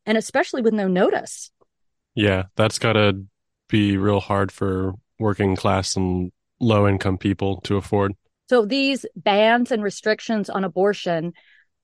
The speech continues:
Speaker 1: end up equaling forced parenthood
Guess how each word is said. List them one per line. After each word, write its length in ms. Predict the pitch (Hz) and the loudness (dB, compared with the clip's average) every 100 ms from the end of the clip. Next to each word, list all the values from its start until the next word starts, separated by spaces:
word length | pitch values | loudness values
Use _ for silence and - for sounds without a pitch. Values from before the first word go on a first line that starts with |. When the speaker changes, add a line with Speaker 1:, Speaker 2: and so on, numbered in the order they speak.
| _ | _
Speaker 1:
end 320 | 233 277 254 | 2 2 4
up 260 | 190 175 - _ _ | 4 4 0 _ _
equaling 720 | 226 226 214 185 185 180 175 185 _ _ _ - | -2 -2 0 0 2 0 -2 -8 _ _ _ -20
forced 380 | - 220 202 - | 0 2 2 -4
parenthood 640 | - 226 220 240 320 349 | -8 -2 0 2 2 2